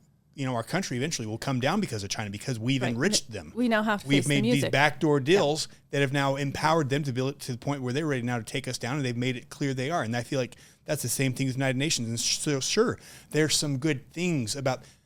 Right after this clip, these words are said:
Speaker 1: but, I mean, we had leadership back in the day who saw this, who, who were very clear that this organization is outright evil.
Speaker 2: Yeah.
Speaker 1: And so to make a deal with the devil to get a few perks,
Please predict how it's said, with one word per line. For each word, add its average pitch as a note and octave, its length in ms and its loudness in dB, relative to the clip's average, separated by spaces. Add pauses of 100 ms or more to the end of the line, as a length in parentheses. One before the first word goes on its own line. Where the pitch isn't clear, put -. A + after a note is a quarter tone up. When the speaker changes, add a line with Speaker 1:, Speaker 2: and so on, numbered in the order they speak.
(220)
Speaker 1:
but, D#3+ 140 6
I D#3 60 6
mean, D3+ 180 2
we F#3 120 0
had E3 200 4
leadership D3 580 2 (360)
back C#3+ 440 2 (800)
in E3 140 4
the E3+ 80 4
day D3 580 4 (280)
who D#3+ 160 0
saw G#3 440 4
this, G#2 500 -4 (260)
who, E3+ 160 -2 (100)
who F3 140 6
were E3 160 6
very F3+ 300 6
clear G3 460 2
that B2+ 220 -2
this E3+ 260 2
organization D3 800 0
is C3+ 260 -2 (120)
outright B2+ 580 0
evil. F3 440 -2 (100)
Speaker 2:
Yeah. - 180 -10 (320)
Speaker 1:
And D3+ 200 4
so D#3 280 4
to - 240 -2
make F3+ 260 2
a D#3 60 2
deal E3+ 340 2
with D3 180 2
the C3+ 80 -2
devil C3+ 480 4
to C3+ 280 -4
get D#3+ 140 0
a C3+ 60 0
few C#3+ 240 -4
perks, E3 520 0